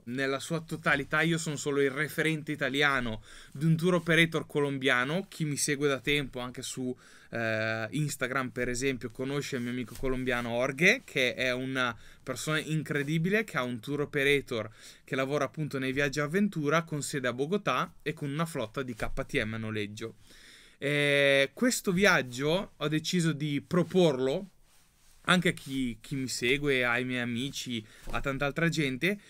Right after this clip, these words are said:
perché l'ho fatto io in primis nel duemiladiciannove. Ad ottobre del duemiladiciannove sono stato in Colombia,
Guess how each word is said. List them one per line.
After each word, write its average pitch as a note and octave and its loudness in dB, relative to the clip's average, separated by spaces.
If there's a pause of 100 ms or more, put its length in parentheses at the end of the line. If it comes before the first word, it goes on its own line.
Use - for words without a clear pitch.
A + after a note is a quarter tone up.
(220)
perché F#3+ 6
l'ho F3 6
fatto E3 2
io D3 6
in D#3+ 4
primis D3 0
nel E3+ 6
duemiladiciannove. B2 -2
Ad D#3 0
ottobre D3+ 0
del C#3 0
duemiladiciannove D#3 -2
sono - -8
stato C3+ -6
in C3+ -4
Colombia, G3 2